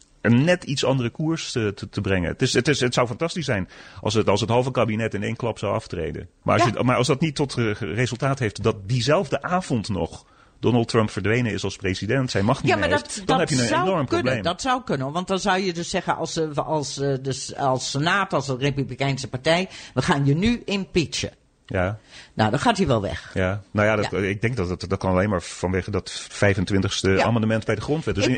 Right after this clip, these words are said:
Speaker 2: bedoel
Speaker 1: impeachen, dat is, dat kan niet, want dat duurt gewoon veel en veel te lang. En dan
Speaker 2: Nee.
Speaker 1: heb je een,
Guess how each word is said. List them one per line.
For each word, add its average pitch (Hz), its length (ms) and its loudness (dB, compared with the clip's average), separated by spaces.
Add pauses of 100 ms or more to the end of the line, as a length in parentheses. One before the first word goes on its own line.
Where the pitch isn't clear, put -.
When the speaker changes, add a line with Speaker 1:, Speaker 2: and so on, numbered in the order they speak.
(100)
Speaker 2:
bedoel 370 120 0
Speaker 1:
impeachen, 190 420 0
dat 156 160 -2
is, 165 180 -6
dat - 200 -4
kan 160 140 0
niet, 139 140 0
want 131 120 -2
dat 120 160 -4
duurt 143 200 -2
gewoon 101 240 -2
veel 117 380 -2
en 104 80 -4
veel 107 180 -4
te 98 100 -8
lang. 101 220 -2
En 80 60 -10 (140)
dan - 0 -
Speaker 2:
Nee. 110 120 2
Speaker 1:
heb 120 120 2
je 120 80 0
een, 107 180 2